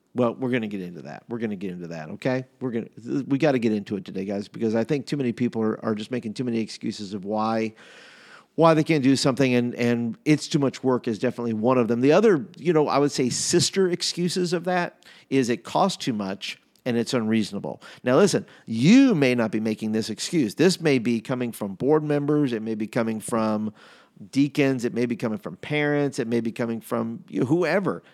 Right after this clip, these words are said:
Now, there are youth workers who make that excuse, but sometimes they hear that excuse from other people. And, you know, listen, here's the deal. Youth ministry is hard work. It costs money,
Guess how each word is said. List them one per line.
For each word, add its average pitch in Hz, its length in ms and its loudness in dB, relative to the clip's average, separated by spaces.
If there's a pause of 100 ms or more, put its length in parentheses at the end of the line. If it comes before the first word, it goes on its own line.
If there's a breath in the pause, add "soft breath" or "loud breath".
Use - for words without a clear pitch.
Now, 123 140 2
there 135 140 4
are 165 140 4
youth 127 360 0
workers 120 360 -2
who 123 100 -4
make 110 220 -4
that 101 120 -4
excuse, 135 520 -4
but 120 260 -4
sometimes 151 400 -2
they 139 100 2
hear 135 140 0
that 123 140 0
excuse 123 340 -6
from - 160 -8
other 117 140 -2
people. - 500 -6 (400 loud breath)
And, 147 400 -2 (640)
you 143 120 0
know, 165 100 2
listen, 165 500 2
here's 160 260 2
the 165 60 0
deal. 143 220 2
Youth 139 300 2
ministry 180 440 0
is 139 140 0
hard 127 260 0
work. 113 440 -4
It 131 100 -8
costs 147 380 0
money, 113 380 -4